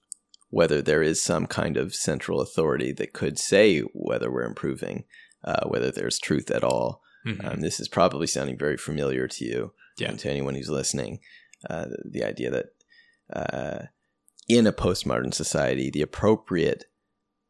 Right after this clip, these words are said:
Speaker 1: uh, or the only real way that you can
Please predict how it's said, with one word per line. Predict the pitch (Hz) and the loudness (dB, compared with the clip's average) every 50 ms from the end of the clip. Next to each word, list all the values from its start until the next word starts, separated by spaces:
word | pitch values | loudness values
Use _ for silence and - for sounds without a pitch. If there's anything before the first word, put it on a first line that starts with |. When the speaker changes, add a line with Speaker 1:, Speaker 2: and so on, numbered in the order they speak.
| _ _ _ _ _ _ | _ _ _ _ _ _
Speaker 1:
uh, | - 82 80 73 62 62 62 - 62 - - _ _ _ _ _ _ _ - - - | -4 -2 0 0 0 -2 -2 -4 -6 -10 -12 _ _ _ _ _ _ _ -20 -6 -2
or | 87 92 90 | 0 0 2
the | 82 87 85 | 2 2 4
only | 98 104 98 98 90 82 71 55 - - | 4 4 2 2 0 0 -2 -4 -8 -6
real | 73 101 107 107 95 82 78 76 80 | -2 2 4 6 6 6 6 4 2
way | 85 87 95 104 101 98 95 90 | 2 4 6 6 6 6 4 2
that | - 73 - | 0 -2 -2
you | 76 90 87 | -2 -2 -4
can | - - - 87 85 80 80 92 - | -4 -4 -4 -2 -2 -2 -4 -6 -8